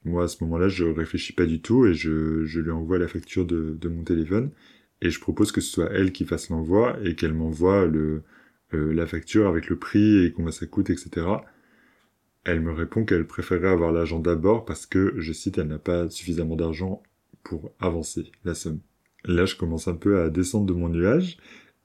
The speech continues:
et je commence à me méfier. Donc, je demande des photos de mon téléphone pour au moins vérifier que, bah, que le téléphone qu'elle a, c'est bien le mien. Son temps de réponse par email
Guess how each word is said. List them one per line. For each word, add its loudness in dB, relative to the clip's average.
et 2
je -8
commence -6
à 0
me 0
méfier. -2
Donc, -4
je -8
demande 0
des 2
photos 0
de 2
mon -2
téléphone -2
pour -2
au 0
moins 2
vérifier 2
que, 0
bah, 0
que -4
le 4
téléphone 0
qu'elle -2
a, 2
c'est -8
bien -4
le -2
mien. -4
Son -4
temps 2
de 0
réponse -2
par -4
email 2